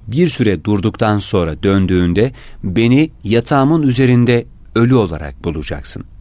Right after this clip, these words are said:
Odasından çıktım. Bir müddet oyalandıktan sonra döndüğümde ruhunun kabzedilmiş olduğunu gördüm.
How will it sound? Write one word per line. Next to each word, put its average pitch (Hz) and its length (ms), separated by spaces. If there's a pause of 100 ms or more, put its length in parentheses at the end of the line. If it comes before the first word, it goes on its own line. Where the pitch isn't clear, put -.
(560)
Odasından 110 720
çıktım. 92 540 (600)
Bir 147 200
müddet 135 400 (120)
oyalandıktan 101 800
sonra 80 440 (100)
döndüğümde 82 680 (580)
ruhunun 127 680 (260)
kabzedilmiş 117 760
olduğunu 76 520
gördüm. 71 380